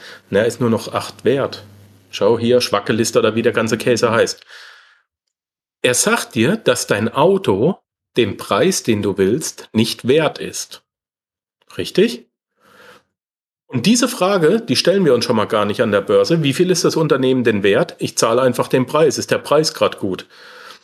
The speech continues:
Und dann, wenn du dann noch den sagst, „Na ja gut, dann zahl mir halt den Wert des Autos“, sagt er wieder, „Nee.“ Und was sagt er dann? „Ja, ich muss ja noch Geld verdienen, ich trage ja das Risiko, ich zahl dir sechstausend.“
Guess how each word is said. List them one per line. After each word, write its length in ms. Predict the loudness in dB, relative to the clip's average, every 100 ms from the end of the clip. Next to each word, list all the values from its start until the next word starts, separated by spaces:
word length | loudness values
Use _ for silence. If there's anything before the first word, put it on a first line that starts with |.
| -4
Und 200 | 0 2
dann, 280 | 2 0 0
wenn 140 | 0
du 80 | 0
dann 260 | 0 0 2
noch 360 | 2 0 -10 _ _ 0
den 380 | 2 2 -2 -10 _ _ _ _
sagst, 380 | -4 -4 -2 0
„Na 100 | 0
ja 80 |
gut, 340 | 2 2 2 0
dann 220 | 0 -2 -10 _ -4
zahl 220 | 0 2
mir 160 | 2 2
halt 180 | 2
den 140 | 2 2
Wert 220 | 2 2
des 140 | 0
Autos“, 260 | 2 0 0
sagt 220 | -2 0
er 100 | 0
wieder, 180 | 2 2
„Nee.“ 300 | 0 -2 -4 -8 -20 -20 _ _ _ _
Und 180 | 0 2
was 140 | 2
sagt 220 | 0 0
er 60 | 0
dann? 360 | 0 0 -2 -2
„Ja, 80 | -2
ich 100 | 0
muss 160 | 0 -2
ja 80 | -2
noch 140 | 0
Geld 180 | 0 2
verdienen, 300 | 0 -2 -2
ich 80 | -2
trage 240 | -4 0
ja 40 |
das 140 | 0 2
Risiko, 540 | 0 -2 0 0 0 -6 -20 _
ich 120 | -6
zahl 160 | -2 0
dir 120 | 0
sechstausend.“ 760 | 0 -4 -2 -2 -2 -6 -14